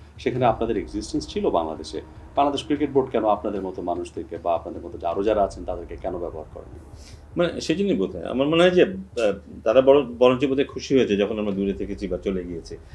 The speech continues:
Speaker 2: সেজন্যই খুশি হয়েছে। কারণ আমি এখনো, আমি কোনো কারণ খুঁজে পাই না যে কেন আমি গেম ডেভেলপমেন্ট থেকে আমাকে সরিয়ে দেওয়া হলো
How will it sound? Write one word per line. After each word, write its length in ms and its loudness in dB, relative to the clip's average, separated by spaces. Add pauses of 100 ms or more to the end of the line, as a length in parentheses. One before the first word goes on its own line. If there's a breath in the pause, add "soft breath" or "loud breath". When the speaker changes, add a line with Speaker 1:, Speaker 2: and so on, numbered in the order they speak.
(180 loud breath)
Speaker 2:
সেজন্যই 400 -2
খুশি 200 -12
হয়েছে। 260 -8 (260 loud breath)
কারণ 120 6
আমি 160 6
এখনো, 340 6
আমি 140 4
কোনো 160 0
কারণ 280 4
খুঁজে 220 2
পাই 200 0
না 100 -8
যে 100 -12
কেন 240 -2
আমি 120 -2
গেম 220 -2
ডেভেলপমেন্ট 480 -6
থেকে 180 -2
আমাকে 240 -2
সরিয়ে 300 -4
দেওয়া 260 -4
হলো 260 -6